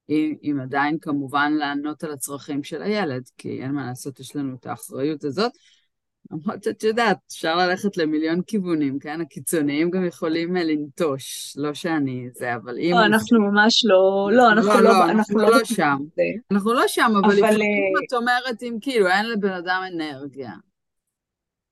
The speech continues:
Speaker 1: את יודעת.
Speaker 2: אז, אה, אז זהו, אז אני חוזרת רגע ב-, בשאלה הזאת של הפרוג'קטורית הזאת,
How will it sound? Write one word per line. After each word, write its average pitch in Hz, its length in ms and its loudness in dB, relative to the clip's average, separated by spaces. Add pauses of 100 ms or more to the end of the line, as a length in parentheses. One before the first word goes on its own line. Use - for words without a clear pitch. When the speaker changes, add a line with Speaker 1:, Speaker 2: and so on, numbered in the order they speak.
(280)
Speaker 1:
את - 40 -20
יודעת. - 460 -20
Speaker 2:
אז, 196 320 0
אה, 214 400 4
אז 208 80 2
זהו, 202 320 4
אז 190 280 0
אני 285 240 4
חוזרת 277 600 4
רגע 220 260 4
ב-, 185 280 2
בשאלה 220 400 6
הזאת 247 260 4
של 214 200 4
הפרוג'קטורית 190 1080 0
הזאת, 175 420 0